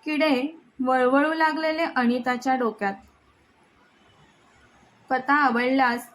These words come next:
लाईक, शेअर आणि सबस्क्राईब करायला विसरू नका.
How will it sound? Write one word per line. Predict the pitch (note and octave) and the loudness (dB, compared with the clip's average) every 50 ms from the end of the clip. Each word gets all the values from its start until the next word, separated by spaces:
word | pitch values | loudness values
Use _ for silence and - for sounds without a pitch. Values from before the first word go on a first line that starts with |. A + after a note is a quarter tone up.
| _ - | _ -4
लाईक, | A3+ A3+ A3+ A#3 A#3+ C4 C4+ C4+ - | 0 0 2 2 2 0 0 -2 -4
शेअर | - - C#4 B3 A#3+ A#3 A3+ A#3 - | -6 -4 -2 0 0 -2 -2 -4 -2
आणि | - C4 C4 C4+ C4 A#3+ A#3+ C4 | 0 2 4 4 4 2 0 -4
सबस्क्राईब | - - B3+ A3+ A3 - - - - B3 B3 B3 B3+ C4 C#4 | -6 -6 -6 -6 -6 -8 -14 -10 -6 -2 0 0 2 0 -2
करायला | C4+ - C4 A#3+ A#3 A#3+ A#3+ B3 C4 B3+ A3+ A3 A3+ | -2 -4 -4 -2 0 0 0 0 0 0 0 0 0
विसरू | A3+ A3+ A3+ A3+ - - A#3+ A#3+ B3+ C4+ | -2 -2 -4 -4 -6 -6 -4 -2 2 2
नका. | C4+ B3 G#3 - F#3+ F#3+ G3 | 2 2 0 -4 -6 -8 -8